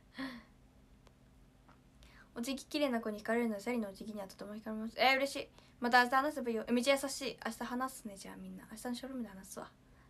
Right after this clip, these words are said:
話したかったこと。もう、なんか今パッと思い浮かばないけど。<laughs> じゃあランキング読みます。十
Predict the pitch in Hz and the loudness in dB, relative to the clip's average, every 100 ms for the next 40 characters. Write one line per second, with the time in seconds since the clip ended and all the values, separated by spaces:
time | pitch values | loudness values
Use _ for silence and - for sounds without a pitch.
0 | - 220 202 214 202 185 - - - - | -12 -10 -8 -10 -12 -14 -16 -12 -10 -10
1 | - - - 226 208 - - 214 - - | -14 -20 -8 -2 -2 -4 -8 -8 -6 -4
2 | 208 202 220 202 202 202 202 202 214 - | -4 -2 -4 -4 -6 -6 -2 -2 -2 -6
3 | - - - - - - - - - - | -14 -18 -20 -20 -20 -20 -20 -20 -20 -20
4 | - - - - - - 285 - - 262 | -20 -20 -20 -20 -20 -12 -12 -12 -12 -12
5 | 247 - - - - - - - - 196 | -12 -18 -20 -20 -20 -20 -20 -18 -6 -4
6 | 190 196 220 254 262 262 262 277 233 185 | -2 -4 -4 -4 -4 -4 -2 -2 -2 -2
7 | - - - - - - - - - | -4 -8 -14 -18 -20 -18 -20 -10 0